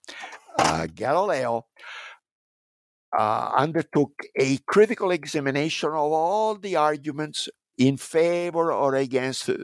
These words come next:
the, the motion of the Earth, and he c-, was able to, to criticize, he, he tried to criticize all the arguments against the Earth's motion. He tried to strengthen the ones in favor of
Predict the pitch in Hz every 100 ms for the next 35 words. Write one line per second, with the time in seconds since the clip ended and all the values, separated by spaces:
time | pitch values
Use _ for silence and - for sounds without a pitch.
0 | - - - - - 95 98 101 117 113
1 | 113 107 92 104 160 220 _ - - -
2 | - - _ _ - 123 127 139 165 127
3 | 127 123 123 123 113 - - - _ _
4 | _ _ 107 120 117 135 139 131 127 123
5 | 120 101 _ _ _ _ _ _ _ _
6 | _ _ _ _ _ _ _ - 113 -
7 | 175 185 175 160 139 117 139 139 143 139
8 | 127 - 143 151 151 131 - 123 160 175
9 | 165 147 143 143 110 139 160 156 143 143
10 | 135 135 123 113 139 - - _ _ 123
11 | 131 135 - 120 147 - 160 - _ -
12 | - - - - 117 - 131 123 127 -
13 | 113 113 110 107 104 101 98 - 139 160
14 | 165 - 151 143 143 139 120 110 131 127
15 | 135 - 131 123 120 117